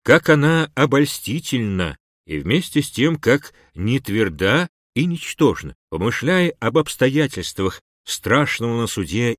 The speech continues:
испытания, как наши горькие обличители будут, видимо, представлять тогда наши дела, слова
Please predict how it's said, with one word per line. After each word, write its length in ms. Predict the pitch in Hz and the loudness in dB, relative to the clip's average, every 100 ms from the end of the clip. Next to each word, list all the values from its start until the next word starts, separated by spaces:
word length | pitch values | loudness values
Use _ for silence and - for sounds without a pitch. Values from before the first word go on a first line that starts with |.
| - | -6
испытания, 840 | 101 - 101 - 131 101 82 76 - _ | -8 -6 -6 -2 -2 0 -4 -6 -8 _
как 220 | 107 107 | 0 0
наши 480 | 101 120 - 120 113 - | 0 -2 0 0 0 -2
горькие 500 | 85 131 139 - 113 | 2 6 6 4 0
обличители 640 | 87 87 - 175 - - | 0 -4 -4 -6 -2 -2
будут, 400 | 92 127 127 - _ - | 0 0 0 -4 _ -12
видимо, 560 | 80 151 147 151 147 | -6 -4 2 2 2
представлять 800 | 131 123 - 120 104 120 135 - - _ _ _ | 0 -4 -2 0 2 2 0 -2 -14 _ _ _
тогда 380 | 110 90 78 117 | -2 0 2 2
наши 360 | 101 110 - 101 | 2 -2 -4 -4
дела, 420 | 98 95 113 101 _ | -2 0 0 -2 _
слова 580 | - - 85 80 110 127 | -12 -6 -2 0 2 0